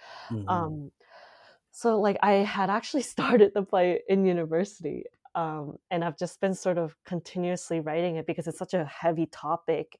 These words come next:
Speaker 2: and, and I didn't wanna also villainize the Japanese. I think,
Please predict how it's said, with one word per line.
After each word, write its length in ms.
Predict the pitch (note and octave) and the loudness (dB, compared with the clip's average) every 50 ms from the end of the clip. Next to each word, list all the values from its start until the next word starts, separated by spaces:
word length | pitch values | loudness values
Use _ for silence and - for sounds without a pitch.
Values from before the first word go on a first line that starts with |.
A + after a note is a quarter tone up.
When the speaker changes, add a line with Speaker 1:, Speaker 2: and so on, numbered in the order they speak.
| - | -2
Speaker 2:
and, 240 | E3 D#3+ D#3+ E3 D#3+ - _ _ _ _ _ _ _ _ _ _ - | -2 0 -2 -2 -6 -10 _ _ _ _ _ _ _ _ _ _ -2
and 120 | G3 F#3 | 0 2
I 80 | F3+ E3+ - - | 2 2 4 4
didn't 320 | G3 F#3 G3+ A3 - - | 6 6 6 4 2 0
wanna 280 | G3 G3+ F#3+ F#3+ F3+ E3 | 0 2 2 2 2 2
also 440 | - E3 E3+ E3 - - F3 D#3+ | 2 2 2 2 0 0 0 0
villainize 880 | D#3+ D3 D3 D#3+ D#3+ D#3+ D#3+ D#3+ D#3+ D#3 D3+ C#3+ D3 D3 D3 C#3+ - _ - | -2 -2 -2 0 2 2 2 2 0 -2 -4 -6 -8 -10 -12 -14 -16 _ -16
the 100 | - D#3 | -14 -12
Japanese. 840 | - D3+ C3 - - - - C#3 C3+ - - - - - - - _ _ _ _ _ _ _ - | -10 -10 -12 -12 -12 -12 -12 -12 -12 -14 -16 -20 -20 -20 -20 -20 _ _ _ _ _ _ _ -14
I 60 | - | -14
think, 300 | - - E3 D#3+ - - | -8 -6 -6 -6 -6 -8